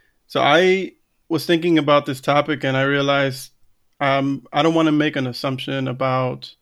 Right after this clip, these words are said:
how much people know about vaccines. So I thought it might be interesting to first go over a little bit about what they are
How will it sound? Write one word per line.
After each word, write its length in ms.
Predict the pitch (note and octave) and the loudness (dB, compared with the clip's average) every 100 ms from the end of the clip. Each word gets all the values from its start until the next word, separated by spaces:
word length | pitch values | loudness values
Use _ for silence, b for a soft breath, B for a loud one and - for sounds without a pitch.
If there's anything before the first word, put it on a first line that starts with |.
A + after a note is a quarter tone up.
| _ _ _ _ _ _ _ _ _ | _ _ _ _ _ _ _ _ _
how 140 | C#3 | -2
much 220 | C#3 C3+ | 0 0
people 260 | D3 C3+ C3+ | -4 -2 -2
know 160 | C3+ | -2
about 240 | C#3+ C3+ C3+ | -2 -4 -4
vaccines. 560 | C3+ C3 D#3+ E3+ - _ _ _ | -6 -4 -6 -6 -10 _ _ _
So 140 | C#3 | -6
I 160 | C#3 C#3 | -2 0
thought 440 | C3+ D3 D3 D3 | 2 4 4 0
it 140 | E3 C#3 | -6 -4
might 280 | D3 D3 C3+ | -2 -4 -4
be 340 | C#3 C#3 C#3 C3 | -6 -6 -8 -6
interesting 640 | D3 C#3 C3+ D#3 C#3+ D3 - _ _ _ _ _ _ _ _ - | -8 -6 -8 -4 -4 -6 -12 _ _ _ _ _ _ _ _ -6
to 200 | C#3 C3+ | -4 -2
first 280 | C3+ D#3 - | -2 -2 0
go 120 | D3+ | 2
over 200 | D3 C#3+ | 2 2
a 40 | |
little 220 | C3+ C#3 C#3+ | 0 0 0
bit 160 | D3 | -2
about 400 | C#3 C3+ C3 D3 | -2 0 0 0
what 180 | C#3 C#3+ | -4 -4
they 160 | D#3+ D3+ | 0 2
are 440 | D#3 D#3 D#3+ D#3 | 2 2 0 -6